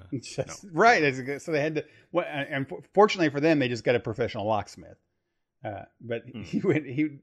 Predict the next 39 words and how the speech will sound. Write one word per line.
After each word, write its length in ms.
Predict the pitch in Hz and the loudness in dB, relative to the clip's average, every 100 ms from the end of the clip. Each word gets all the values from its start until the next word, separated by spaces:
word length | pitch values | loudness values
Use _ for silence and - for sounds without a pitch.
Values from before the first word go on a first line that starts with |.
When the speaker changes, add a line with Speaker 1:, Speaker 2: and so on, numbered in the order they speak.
| _ | _
Speaker 1:
people, 220 | 190 180 | -2 0
I 140 | 143 135 | -2 0
guess 140 | 156 | -2
they 140 | 135 | 0
opened 300 | 127 151 143 120 | -2 -2 -4 0
it 80 | |
up, 280 | 135 113 - _ _ - | 4 4 0 _ _ -6
and 80 | 139 | -4
there's 140 | 127 | -2
pictures 320 | - 180 123 | -2 -4 -4
online 360 | 120 110 120 113 | -4 -2 -4 -4
where 80 | 107 | -6
you 80 | |
can 100 | 101 | -10
see 180 | 98 123 | -12 -8
that, 160 | 107 104 _ _ _ _ 123 | -8 -10 _ _ _ _ -4
uh, 240 | 113 98 - _ _ _ _ | -2 -2 -8 _ _ _ _
the, 320 | 104 120 113 | -12 -8 -8
the, 240 | 113 110 101 - | -4 -6 -6 -8
his, 460 | 120 110 - - - - | -6 -6 -12 -20 -20 -8
the 160 | 110 | -4
estate 500 | 113 - 127 127 - | -4 -4 -2 -2 -4
said 380 | - 127 117 101 | -4 0 0 0
that 220 | 107 101 _ _ _ _ _ | -4 -6 _ _ _ _ _
they 320 | - 113 131 139 | -8 -2 0 0
have 200 | 143 123 | -2 0
enough, 540 | 117 123 127 - - _ _ _ _ _ _ _ _ _ _ 117 | 0 0 -2 -8 -20 _ _ _ _ _ _ _ _ _ _ -4
uh, 220 | 110 98 - | -4 -4 -8
music 680 | 110 127 127 165 - - _ _ - | -6 -4 -2 -4 -6 -20 _ _ -8
of 140 | 120 | -6
his 280 | 135 143 135 | -4 -6 -6
fully 280 | - 127 131 | -4 -2 -2
produced 400 | - 117 120 - | -4 -4 -4 -4
that 120 | 113 | -6
they 120 | 135 | -4
can 160 | 127 127 | -6 -6
release 320 | 120 123 117 | -6 -6 -6
an 140 | 120 - | -10 -8
album 460 | 110 120 123 123 | -6 -4 -4 -4